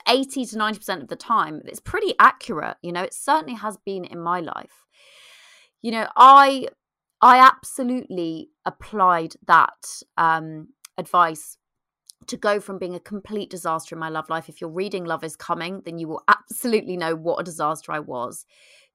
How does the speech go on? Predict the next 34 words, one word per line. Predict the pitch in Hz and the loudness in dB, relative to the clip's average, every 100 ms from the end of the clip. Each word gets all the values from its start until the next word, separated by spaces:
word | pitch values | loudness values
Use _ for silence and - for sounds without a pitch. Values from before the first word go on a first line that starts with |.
| - | -10
to, | 214 196 196 | -6 -4 -6
to | - 208 | -10 -12
being | 240 269 | -6 -4
where | 269 262 | -2 -4
I | 262 | -4
am | 254 | -6
today, | - 220 240 262 175 170 - | -8 -2 0 0 -6 -12 -12
engaged | 175 202 202 214 - - - | -10 -4 -4 -4 -8 -18 -14
to | 208 190 185 | -12 -10 -8
my | 175 170 | -10 -12
fiance. | - 180 - - 214 202 | -12 -12 -12 -10 -8 -8
We've | - 175 170 | -10 -10 -12
been | 175 160 | -12 -16
together | - 170 165 165 | -10 -10 -10 -12
just | - 160 | -14 -14
under | 196 165 | -14 -14
th-, | 156 _ | -18 _
six | - - - - | -18 -14 -14 -10
years | 170 165 175 | -8 -8 -8
now. | 175 165 165 160 _ _ _ _ _ _ - | -4 -4 -4 -8 _ _ _ _ _ _ -6
Um, | 170 170 | -4 -4
we | 135 | -8
have | 165 160 | -10 -6
our, | 160 160 - | -2 -2 -4
we've | 170 156 - | -10 -14 -10
bought, | 170 165 - - - | -8 -8 -12 -20 -10
um, | 160 156 160 | -6 -6 -6
our | 170 170 | -6 -4
own | 175 | -6
house | 175 - 240 262 - | -10 2 2 2 -8
out | - 170 | -4 -6
in | 180 | -6
the | 170 | -18
countryside. | - 196 196 190 - 190 185 180 | -16 -16 -16 -20 -8 -4 -4 -4